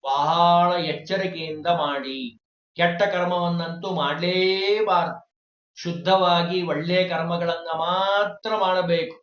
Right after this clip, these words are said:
ಅದಕ್ಕೆ ಮಹಾಭಾರತ ಎಚ್ಚರಿಕೆಯನ್ನು ಕೊಡ್ತಾ ಇದೆ, "ಹಸದ್ಭಿಹಿ ಕ್ರಿಯತೆ ಕರ್ಮ." ಕೆಟ್ಟ ಕೆಲ್ಸ ಮಾಡಬೇಕಾದ್ರೆ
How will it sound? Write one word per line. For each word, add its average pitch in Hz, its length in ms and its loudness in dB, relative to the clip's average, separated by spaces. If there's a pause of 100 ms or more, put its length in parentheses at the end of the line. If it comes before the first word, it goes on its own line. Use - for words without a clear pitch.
(520)
ಅದಕ್ಕೆ 160 260 -6
ಮಹಾಭಾರತ 165 600 0
ಎಚ್ಚರಿಕೆಯನ್ನು 160 680 -4
ಕೊಡ್ತಾ 147 300 -4
ಇದೆ, 185 400 -2 (440)
"ಹಸದ್ಭಿಹಿ 208 920 -2
ಕ್ರಿಯತೆ 185 680 -2
ಕರ್ಮ." 165 320 -4 (1040)
ಕೆಟ್ಟ 175 280 0
ಕೆಲ್ಸ 202 260 2
ಮಾಡಬೇಕಾದ್ರೆ 175 1400 0